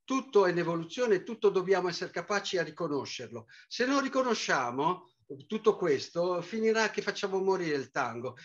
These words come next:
E secondo me, eh, le, eh, fermare il tango solamente agli anni d'oro, che sono gli anni trenta e sono importanti, è un po' farlo morire, perché sembra che non abbia vita il tango, lo stiamo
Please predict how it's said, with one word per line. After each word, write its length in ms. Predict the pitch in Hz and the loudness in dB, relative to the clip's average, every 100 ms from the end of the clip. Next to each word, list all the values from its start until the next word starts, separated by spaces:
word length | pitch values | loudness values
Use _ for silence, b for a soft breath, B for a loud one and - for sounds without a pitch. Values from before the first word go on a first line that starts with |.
| B | B
E 100 | 196 | -4
secondo 420 | 185 220 240 240 220 | -2 -2 -2 0 0
me, 300 | 156 131 - b _ | 2 0 -4 b _
eh, 600 | 147 147 139 131 131 131 | -6 -2 -2 -2 -2 -4
le, 200 | 135 147 175 | -4 -2 -2
eh, 800 | 180 165 156 147 151 139 135 - - - | 0 -2 -2 -2 -2 -4 -6 -12 -20 -8
fermare 500 | - 190 196 240 233 | 0 2 4 2 2
il 140 | 165 | -2
tango 320 | 175 190 208 | 0 0 0
solamente 480 | 180 170 151 175 175 | -4 -4 -2 -2 -4
agli 100 | 165 | -4
anni 220 | 156 151 | -4 -4
d'oro, 400 | 143 143 113 110 | -2 0 0 -4
che 80 | 104 | -8
sono 200 | 107 147 | -10 -6
gli 80 | 139 | -2
anni 240 | 135 127 | -2 -4
trenta 440 | 117 165 202 196 - b b | -6 0 0 -2 -12 b b
e 60 | |
sono 300 | - - 156 | -12 -6 -4
importanti, 840 | 143 165 190 - 139 101 95 143 156 B B B | -2 -4 -4 -2 -2 -4 -8 -10 -10 B B B
è 100 | 214 | 2
un 100 | 220 | 4
po' 200 | 226 202 | 4 4
farlo 320 | 214 202 202 | 4 6 6
morire, 580 | 202 185 165 143 143 139 | 6 4 2 0 -2 -4
perché 400 | 180 165 185 165 | -6 0 0 2
sembra 320 | 202 196 180 | 2 4 2
che 140 | 190 | 2
non 160 | 180 185 | 2 2
abbia 240 | 170 180 | 2 -2
vita 320 | 175 143 - | -2 -6 -8
il 100 | 117 - | -12 -6
tango, 360 | 131 117 123 | -4 -4 -4
lo 60 | 143 | -6
stiamo 420 | - 190 190 | -4 0 0